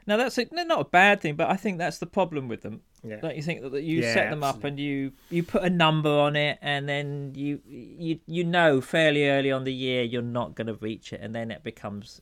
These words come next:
Speaker 1: a disaster. Whereas themes, you can do as much or as little on as you like. Um,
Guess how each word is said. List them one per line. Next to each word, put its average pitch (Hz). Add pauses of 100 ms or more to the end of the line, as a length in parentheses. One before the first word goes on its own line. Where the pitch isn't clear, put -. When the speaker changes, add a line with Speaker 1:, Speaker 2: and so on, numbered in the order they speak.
Speaker 1:
a 98
disaster. 107 (220)
Whereas 180
themes, - (800)
you 131
can 120 (680)
do 147
as 127
much 143
or 143
as 135
little 139 (460)
on 139
as 135
you 143
like. 151 (160)
Um, 120